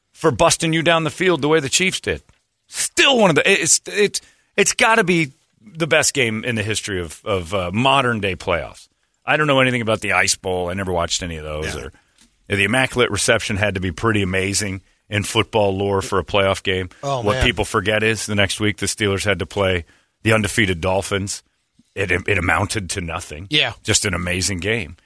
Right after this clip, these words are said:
Speaker 1: So if the Chiefs go and lose next week, this is just for nothing. This was just a fun game for the fans. I mean, that's it. That's all it comes down to. So if the Bengals handle the Chiefs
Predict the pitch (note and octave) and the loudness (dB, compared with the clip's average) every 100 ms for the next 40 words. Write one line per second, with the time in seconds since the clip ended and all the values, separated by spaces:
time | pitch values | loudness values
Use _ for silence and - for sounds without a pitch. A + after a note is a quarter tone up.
0 | _ - C3+ A2+ B2 C#3+ D3+ - G#2 A#2 | _ -2 0 2 2 2 2 4 4 4
1 | G#2+ A2+ A#2+ G#2+ G#2+ F2+ C3 C#3+ A#2+ _ | 4 2 0 0 -2 -2 -2 -2 -2 _
2 | _ - G#2 G#2 F#2 G#2+ - C3+ D3+ - | _ -6 -6 -6 -4 -2 -2 -2 -2 -4
3 | D#2+ - _ _ _ G2+ - G#2 A2 - | -10 -16 _ _ _ -6 -4 -2 -2 -2
4 | A2 - G#2 G#2 G2+ G2+ G#2 - A#2 C3 | -2 0 -2 0 -2 -2 -4 -2 -6 -6
5 | - - _ _ _ _ _ _ _ _ | -10 -18 _ _ _ _ _ _ _ _
6 | _ _ _ _ - F#2+ G2+ G#2+ C3 C#3+ | _ _ _ _ -6 -2 0 0 0 0
7 | - F#2 A2+ G#2 G2 G2 - G2+ B2+ F2+ | -4 -2 2 2 0 -4 -2 -2 -2 -6
8 | - G2+ - G2 G#2+ A#2+ G#2 A#2+ A#2+ A2 | -4 -4 -2 -2 0 0 0 0 0 -2
9 | G2 - D3+ C3 - | -2 -2 -2 -4 -12